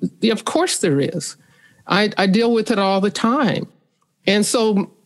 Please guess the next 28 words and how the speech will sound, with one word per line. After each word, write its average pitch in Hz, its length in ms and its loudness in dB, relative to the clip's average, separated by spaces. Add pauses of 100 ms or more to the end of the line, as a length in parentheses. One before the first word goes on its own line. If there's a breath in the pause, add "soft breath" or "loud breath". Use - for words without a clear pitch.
(120)
my 202 200 2
example 190 520 2
to 190 140 0
her 185 240 2
was, 170 380 0
uh, 151 320 0 (880)
when 196 180 4
you 240 100 2
walk 208 260 0
into 185 240 0
a 165 80 2
restaurant, 165 720 0 (640)
do 208 120 4
you 220 420 4
look 196 240 0
around 170 340 2
to 151 60 0
see 190 220 0
who's 180 240 2
there, 160 440 0 (580)
or 175 120 2
do 175 120 4
you 196 200 4
just 170 280 0
go 175 200 2
and 156 120 0
sit 165 180 0
down? 170 400 -2